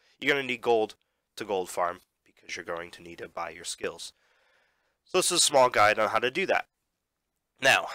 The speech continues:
this video is going off the assumption that you bought a Dream Fluff box for your gold farmer. You watched the other video about what skills you need for the gold farmer, um, and you got all those skills. Now, gold farmers are a little bit different. Gold farmers aren't based on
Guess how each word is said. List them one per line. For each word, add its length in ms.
this 200
video 280
is 80
going 240
off 140
the 100
assumption 440
that 160
you 40
bought 180
a 40
Dream 220
Fluff 260
box 260
for 120
your 100
gold 240
farmer. 480
You 80
watched 320
the 120
other 180
video 320
about 280
what 140
skills 360
you 80
need 240
for 120
the 100
gold 280
farmer, 520
um, 580
and 680
you 140
got 180
all 120
those 180
skills. 380
Now, 220
gold 220
farmers 360
are 40
a 40
little 160
bit 180
different. 400
Gold 220
farmers 340
aren't 320
based 300
on 320